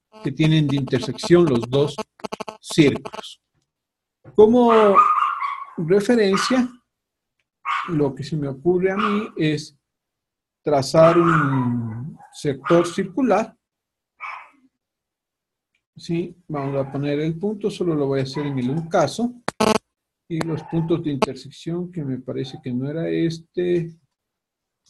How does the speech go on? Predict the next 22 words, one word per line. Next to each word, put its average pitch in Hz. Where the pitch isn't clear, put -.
es 131
H, 147
I, 127
exacto. 113
Entonces, -
si 170
yo 247
trazo 208
el 135
sector, 233
voy 170
a 170
tener, 165
en 147
este 156
caso, 160
el 120
sector, 247
excepto 220
que 208
me 165
falta 175